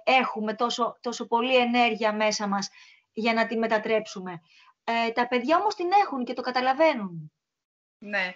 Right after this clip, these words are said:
Speaker 1: Οπότε
Speaker 2: Το θέμα
Speaker 1: τα
Speaker 2: είναι να μην,
Speaker 1: παιδιά
Speaker 2: να, να μην τα μπλοκάρουμε εμείς. Αυτό είναι το θέμα.
Speaker 1: Μπράβο, ναι, αυτό ακριβώς. Οπότε τα παιδιά,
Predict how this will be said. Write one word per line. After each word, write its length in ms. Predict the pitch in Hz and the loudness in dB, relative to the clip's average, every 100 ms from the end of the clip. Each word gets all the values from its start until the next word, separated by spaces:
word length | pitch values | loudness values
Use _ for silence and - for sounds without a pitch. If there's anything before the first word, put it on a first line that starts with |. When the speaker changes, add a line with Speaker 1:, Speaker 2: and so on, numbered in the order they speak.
| - | -8
Speaker 1:
Οπότε 400 | 247 247 277 302 | -10 -4 0 2
Speaker 2:
Το 60 | |
θέμα 120 | 262 277 | 4 4
Speaker 1:
τα 20 | |
Speaker 2:
είναι 60 | 269 | 2
να 60 | |
μην, 100 | 269 - | -2 0
Speaker 1:
παιδιά 160 | 240 | 0
Speaker 2:
να, 160 | 233 240 - _ _ _ 220 | 4 2 0 _ _ _ -2
να 100 | 220 | -2
μην 120 | 247 | 0
τα 100 | 262 | -2
μπλοκάρουμε 640 | 220 233 226 285 285 180 - | 0 -4 -2 2 2 2 -4
εμείς. 480 | 147 147 143 143 147 | -12 -10 -8 -10 -12
Αυτό 280 | - 202 | -6 -4
είναι 120 | 175 147 | -4 -4
το 80 | |
θέμα. 140 | 220 247 254 | -4 -2 2
Speaker 1:
Μπράβο, 460 | 269 262 214 202 | 2 2 -2 -4
ναι, 320 | 214 247 220 - | 0 0 0 -2
αυτό 260 | 220 - 285 | -6 -2 -2
ακριβώς. 460 | 285 262 240 202 | -2 -2 -2 -4
Οπότε 280 | - 202 294 | -8 -4 -4
τα 140 | 349 349 | -2 -2
παιδιά, 500 | 277 214 220 247 | -2 -2 0 0